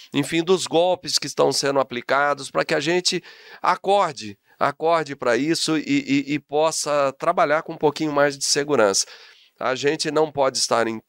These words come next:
todas as cidades, em todos os,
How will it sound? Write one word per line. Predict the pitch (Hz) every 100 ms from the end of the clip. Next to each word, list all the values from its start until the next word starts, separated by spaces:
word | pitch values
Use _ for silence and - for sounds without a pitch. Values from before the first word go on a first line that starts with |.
| _
todas | - 165 160 135
as | 131 123 - - -
cidades, | - - 95 117 131 131 123
em | 113 -
todos | 135 135 120
os, | 104